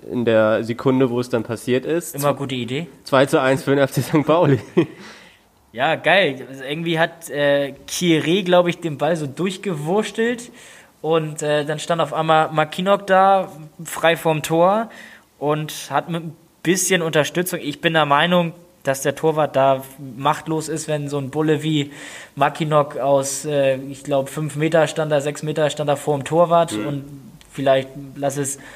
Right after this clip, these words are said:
Speaker 2: achtzehn Meter vorm Tor gewesen sein, sechzehn, achtzehn Meter, äh, da mit voller Wucht draufballert. Boah, schwierig als Torwart. Äh, der ein oder andere meinte, dass Ulreich da nicht so ganz glücklich aussieht, ist mir im Endeffekt aber auch ehrlicherweise scheißegal.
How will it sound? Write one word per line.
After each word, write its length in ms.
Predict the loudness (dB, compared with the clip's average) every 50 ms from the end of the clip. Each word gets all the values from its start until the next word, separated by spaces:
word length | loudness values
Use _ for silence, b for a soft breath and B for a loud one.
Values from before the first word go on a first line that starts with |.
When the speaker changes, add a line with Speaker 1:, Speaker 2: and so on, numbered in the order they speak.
| B B
Speaker 2:
achtzehn 380 | B -2 -2 -2 -2 -4 -2 0
Meter 320 | 0 0 2 4 2 2 2
vorm 340 | 0 0 2 2 2 0
Tor 360 | -2 -2 2 2 2 2 2 -2
gewesen 400 | -4 -4 -4 -4 -4 -4 -4 -2
sein, 360 | 0 0 2 0 -2 -4 -6 B B B B B B B B B
sechzehn, 360 | B 0 0 0 0 -2 -2 -2
achtzehn 260 | -4 -4 -6 -6 -4
Meter, 340 | -4 -2 0 0 0 0 -2 B B B B B B B
äh, 220 | 0 2 2 2 2 0 -8 -14 -12 -4 0
da 140 | 2 2
mit 140 | 2 0 -4
voller 360 | -4 0 2 4 4 4 4
Wucht 220 | 2 -4 -6 -2 -2
draufballert. 720 | -2 -2 -2 -4 0 0 2 4 4 2 0 -2 -8 -16 -18 -20 -20 -20 -14
Boah, 280 | -8 -4 -4 -4 -4 -6 -10
schwierig 480 | -10 -8 -4 -2 0 2 2 2 2 2
als 160 | 0 0 -2
Torwart. 500 | -4 0 0 2 4 6 4 4 2 -2
Äh, 240 | -6 -2 -2 -2 -2 -2 -6 -12 -8 -4
der 100 | -2 0
ein 140 | 0 0 0
oder 160 | 0 0 0
andere 240 | 0 -2 -4 -4 -2
meinte, 380 | 0 2 2 2 0 0 -2 2
dass 360 | 2 2 2 0 -4 -8 -10 -14 -18 -20 -20 -20 -20 -20 _ _ -4
Ulreich 340 | -4 -2 0 0 0 0
da 160 | 2 2 2 2
nicht 220 | 2 -2 -4 -2
so 140 | -4 -2 0
ganz 280 | 0 0 0 -2 -6
glücklich 360 | -4 -4 -4 -2 -2 -2 0 0
aussieht, 340 | 0 0 -2 -2 -6 -6 -8 B B B -8
ist 160 | -8 -6 -4
mir 120 | -2 -2
im 80 | -2 -2
Endeffekt 460 | -4 -6 -6 -6 -4 -4 -6 -4 -4
aber 140 | -2 0 0
auch 140 | 0 -2 -2
ehrlicherweise 500 | -4 -4 -4 -4 -4 -2 -4 -4 -4 -6
scheißegal. 800 | -8 -4 -2 -2 -2 -2 -4 -4 0 0 2 2 2 0 0 -2